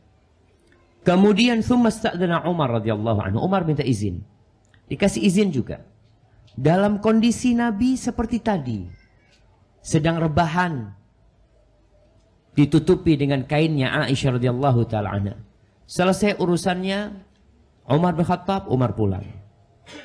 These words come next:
Qala Utsman, "Tsumma sta'dzantu." Ini ceritanya Utsman. Cerita yang tadi ceritanya Aisyah radhiyallahu taala anha.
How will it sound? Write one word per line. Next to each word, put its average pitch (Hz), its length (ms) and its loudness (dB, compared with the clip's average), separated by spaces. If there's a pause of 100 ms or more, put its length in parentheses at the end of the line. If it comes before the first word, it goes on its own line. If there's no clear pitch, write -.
(2000)
Qala 226 320 4
Utsman, 208 720 4
"Tsumma 220 320 6
sta'dzantu." - 640 -2 (800)
Ini 131 240 4
ceritanya 113 560 0
Utsman. 92 560 -2 (1400)
Cerita 160 400 4
yang 143 240 -2
tadi 139 320 0
ceritanya 123 560 0
Aisyah 131 480 0
radhiyallahu 110 480 0
taala 92 240 -6
anha. 85 300 -12